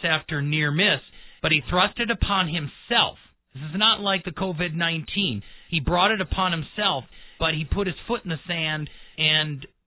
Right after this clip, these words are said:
took responsibility. Now he's got a company and a lifestyle that's a platform that's a hundred percent dedicated to helping individuals recover from their addiction,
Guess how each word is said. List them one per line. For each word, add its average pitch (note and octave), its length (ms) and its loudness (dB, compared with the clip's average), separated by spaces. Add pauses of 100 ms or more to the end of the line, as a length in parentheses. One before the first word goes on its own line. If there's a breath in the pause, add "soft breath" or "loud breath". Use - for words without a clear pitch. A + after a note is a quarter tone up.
took F#3 200 -4
responsibility. D#3+ 840 2
Now D#3 260 2
he's E3 120 -2
got E3 160 0
a - 140 -4
company F3+ 360 -2
and D#3 100 0
a D3+ 40 -2
lifestyle D#3 560 -2
that's C#3 140 -6
a - 140 -10
platform D#3+ 480 0
that's C3+ 160 -4
a C#3 80 -2
hundred A#3+ 540 0
percent F#3+ 400 -2
dedicated C3 560 0 (300 loud breath)
to D#3+ 40 0
helping E3+ 360 2
individuals D#3 800 -2
recover F#3 500 -2
from G3 180 -4
their F#3+ 180 -2
addiction, C3 480 -6